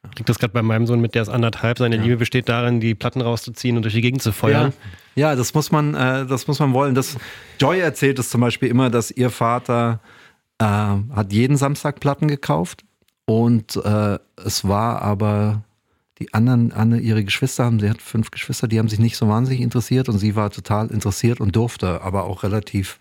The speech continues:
Speaker 1: früh schon selbst Platten auflegen.
Speaker 2: Mhm.
Speaker 1: Also
Speaker 2: Und
Speaker 1: unsere
Speaker 2: dann
Speaker 1: Platten sehen auch nicht so aus, also die sind jetzt nicht eingeschweißt oder was weiß ich was. Ich hab jetzt auch
Speaker 2: Danke.
Speaker 1: keinen zehntausend Euro Plattenspieler. Ich hab den,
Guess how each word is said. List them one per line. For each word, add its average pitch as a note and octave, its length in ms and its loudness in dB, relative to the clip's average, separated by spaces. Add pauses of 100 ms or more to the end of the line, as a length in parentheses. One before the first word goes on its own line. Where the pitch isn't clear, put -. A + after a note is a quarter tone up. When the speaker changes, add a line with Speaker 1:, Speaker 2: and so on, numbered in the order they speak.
(440)
Speaker 1:
früh C3 540 2
schon G#2 260 0
selbst F#2+ 320 -2
Platten F2+ 320 -2
auflegen. F2+ 680 -12
Speaker 2:
Mhm. G#2 340 0 (2000)
Speaker 1:
Also G2+ 200 4
Speaker 2:
Und G#2 60 2
Speaker 1:
unsere A2+ 160 4
Speaker 2:
dann A2 60 2
Speaker 1:
Platten B2 240 2
sehen A2 200 2
auch A2 120 2
nicht A#2 160 2
so A2 120 0
aus, G2+ 260 0
also G#2 160 2
die G2+ 60 0
sind G2+ 160 2
jetzt A#2 180 0
nicht A2 160 2
eingeschweißt G2+ 580 0
oder G#2 160 0
was G2 160 0
weiß F#2+ 120 -6
ich A2+ 160 -2
was. G2 100 0
Ich G#2+ 140 0
hab A2+ 120 -2
jetzt A#2 160 -4
auch A#2 40 2
Speaker 2:
Danke. C3+ 160 0
Speaker 1:
keinen A2 220 0
zehntausend G#2+ 600 0
Euro A2+ 200 2
Plattenspieler. A2 720 0
Ich F#2+ 120 -2
hab G2+ 160 -6
den, G#2 200 -6